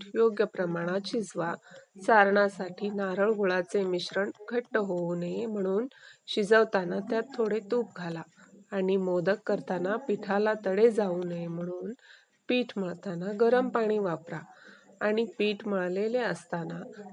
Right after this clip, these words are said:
लगेच मोदक बनवा. उकडीचे मोदक मऊ बनवण्यासाठी टिप्स. पीठ शिजवताना गरम पाणी वापरा. तांदळाच्या पिठाची उकड काढताना गरम पाणी वापरा, जेणेकरून पीठ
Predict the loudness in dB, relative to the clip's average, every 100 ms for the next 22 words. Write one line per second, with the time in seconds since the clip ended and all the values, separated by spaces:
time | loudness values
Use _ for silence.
0 | 2 4 6 6 4 -2 -4 -4 -6 -8
1 | -10 -10 -10 -14 -20 -20 _ _ -20 -20
2 | -20 _ _ -20 -20 -4 -2 2 0 0
3 | -2 -4 -2 -4 -4 -6 -6 0 2 2
4 | 0 0 0 -2 -4 -6 -4 -6 -4 -4
5 | -4 -12 -18 -20 -20 -20 -20 -20 _ _
6 | -4 -2 -2 -4 -2 0 0 0 -6 -6
7 | -10 -12 -8 0 2 2 0 -2 -2 -2
8 | -4 -6 -10 -12 -12 -14 -16 -16 -18 -16
9 | -18 -18 -12 2 4 4 2 0 -2 -6
10 | -4 -6 -6 -10 -8 -6 -6 -6 -2 0
11 | 0 2 0 -2 -6 -6 -6 -4 -2 -2
12 | -2 -2 -2 0 -2 -4 -6 -6 -8 -8
13 | -8 -4 -2 -2 -4 -6 -6 -8 -6 -4